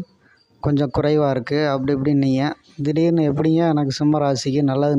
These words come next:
நடக்கும் அப்படின்னு ஒரே குழப்பமா இருக்கே அப்படின்னு உங்க மனசுல படும். எப்பயுமே ஒரு குழப்பம் இருந்தா தான் வாழ்க்கையில முன்னேற முடியும். எதிர்ப்புகள் இருந்தா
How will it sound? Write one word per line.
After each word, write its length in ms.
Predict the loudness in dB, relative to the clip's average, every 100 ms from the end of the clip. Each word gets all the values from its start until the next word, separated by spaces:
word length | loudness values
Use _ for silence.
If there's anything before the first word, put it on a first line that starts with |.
| 0
நடக்கும் 420 | -2 -4 -4 -4 -8 -20 -20 -20 _ -6 -2
அப்படின்னு 400 | 0 0 0 0 -2 -6 _ _ _ _ -4
ஒரே 180 | 0 0 0 0
குழப்பமா 500 | 0 0 0 2 0
இருக்கே 240 | 0 -2 -4 -6 -12 _ -16 -6
அப்படின்னு 400 | -2 0 0 0 0 -2 -6 -4
உங்க 140 | 0 0
மனசுல 320 | -2 -2 -2 -2 -2
படும். 260 | -2 -6 -8 -16 -14 -16 -16 -20 -20 _ _ -4
எப்பயுமே 440 | -2 0 2 2 2 2
ஒரு 100 | 0
குழப்பம் 340 | 0 -2 0 0
இருந்தா 200 | 2 2 0
தான் 120 | 0 0
வாழ்க்கையில 400 | 0 0 -2 0 -2 -2 -2 0
முன்னேற 320 | 0 0 0 0
முடியும். 360 | 0 0 -2 -4 -12 _ -20 -20 _ -4 0
எதிர்ப்புகள் 520 | 0 0 2 2 4 2
இருந்தா 240 | 2